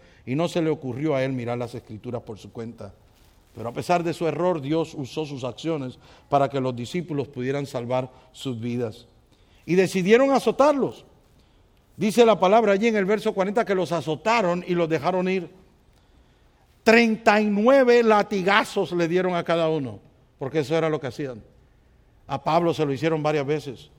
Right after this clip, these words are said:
La ley de Deuteronomio así lo decía. Los llamaron, los azotaron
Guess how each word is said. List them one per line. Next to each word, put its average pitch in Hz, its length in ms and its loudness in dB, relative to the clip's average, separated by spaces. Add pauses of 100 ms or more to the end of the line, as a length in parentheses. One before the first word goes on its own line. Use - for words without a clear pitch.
(360)
La 127 120 0
ley 151 220 0
de 151 140 0
Deuteronomio 139 600 -4
así 131 180 -10
lo 131 100 -6
decía. 120 420 -8 (920)
Los 104 260 -14
llamaron, 185 560 -2
los 123 160 -10
azotaron 202 720 -4